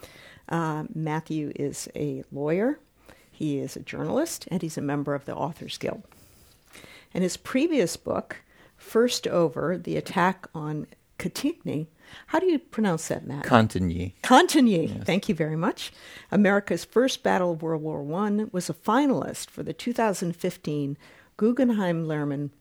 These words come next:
Speaker 1: Prize in Military History. So, Matt, thank you so much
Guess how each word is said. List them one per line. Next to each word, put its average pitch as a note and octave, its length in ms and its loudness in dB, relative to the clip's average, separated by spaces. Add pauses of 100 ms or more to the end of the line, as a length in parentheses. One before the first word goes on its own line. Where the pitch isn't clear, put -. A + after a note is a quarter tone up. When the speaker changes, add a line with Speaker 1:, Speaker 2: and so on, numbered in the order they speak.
(260)
Speaker 1:
Prize C#3+ 480 -4
in D#3 160 -4
Military C#3+ 500 -8
History. C3 480 -10 (960)
So, - 340 6 (240)
Matt, G#3 420 4
thank A#3 220 4
you G3 100 -2
so A#3 360 -2
much A#3+ 380 0